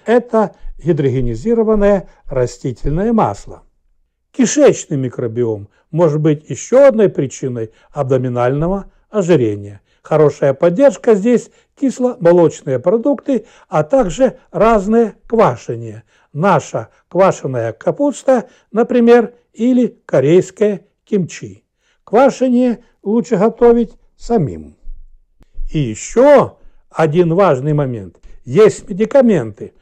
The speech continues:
такие как стероидные гормоны, антидепрессанты, средства от эпилепсии, бета-блокаторы и другие, которые могут способствовать набору веса.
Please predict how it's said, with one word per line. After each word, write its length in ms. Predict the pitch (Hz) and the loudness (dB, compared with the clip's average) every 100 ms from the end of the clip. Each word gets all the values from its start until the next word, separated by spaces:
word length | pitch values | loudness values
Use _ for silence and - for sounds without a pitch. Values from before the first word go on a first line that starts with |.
| _ _ | _ _
такие 320 | 269 269 240 | -6 0 2
как 140 | 185 160 | 2 0
стероидные 560 | - 185 214 127 120 | -2 2 4 2 -2
гормоны, 480 | 120 143 220 226 185 | -4 0 2 2 2
антидепрессанты, 1300 | 240 269 165 123 127 123 117 - 233 214 165 202 - _ _ | 0 0 -2 -6 -6 -6 -8 -2 0 0 0 -2 -4 _ _
средства 640 | - 202 247 180 - 135 | -2 4 4 2 -2 -4
от 120 | 123 | -2
эпилепсии, 800 | 127 - 123 117 - 233 247 214 | -6 -6 -8 -8 -8 -4 0 0
бета-блокаторы 960 | 156 277 - 131 131 135 262 254 - 196 | 2 2 2 0 -2 -2 -2 -2 0 -2
и 180 | 202 165 | 0 -4
другие, 600 | 139 196 247 269 277 - _ _ - - | -4 -4 -2 2 2 2 _ _ -20 -4
которые 600 | 151 - 233 262 269 269 | -4 2 4 6 6 6
могут 360 | 262 240 269 - | 4 0 -2 -6
способствовать 960 | - 233 - - 110 - - 247 254 - - - - _ _ - | -8 -6 -4 -6 -10 -10 -4 -2 -2 -6 -18 -18 -20 _ _ -6
набору 400 | 233 262 285 285 | -2 2 4 4
веса. 500 | 175 117 - - | 4 2 -2 -20